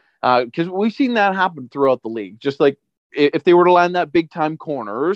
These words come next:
or something along those lines, fix up the offensive line, nail a couple draft picks, uh, you're sitting in a pretty good spot because the Steelers already have some, some really nice pieces in T J Watt and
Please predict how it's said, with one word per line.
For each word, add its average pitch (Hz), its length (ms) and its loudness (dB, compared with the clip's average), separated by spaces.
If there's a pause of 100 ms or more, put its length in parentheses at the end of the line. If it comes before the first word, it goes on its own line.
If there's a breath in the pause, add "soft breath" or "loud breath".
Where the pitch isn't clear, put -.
or 285 140 -8
something 202 380 -2
along 113 200 -2
those 110 180 -8
lines, 101 380 -8 (560 loud breath)
fix 190 220 2
up 208 160 2
the 180 100 4
offensive 160 480 -2
line, 143 460 -4 (360)
nail 170 340 4
a 180 40 0
couple 151 300 -4
draft 127 400 0
picks, - 360 -10 (240)
uh, 180 60 -2 (100)
you're 208 140 2
sitting 247 320 0
in 247 80 2
a 214 60 0
pretty 208 260 -2
good 175 180 2
spot - 380 0
because 160 220 -16
the 180 40 -14
Steelers 254 300 -6
already 208 140 0
have 160 260 0
some, 127 320 -10 (220)
some 160 240 -4
really 190 480 4
nice 143 260 -2
pieces 127 480 -10
in 110 140 -2
T 123 160 -2
J 110 160 2
Watt 151 520 4
and 98 160 -12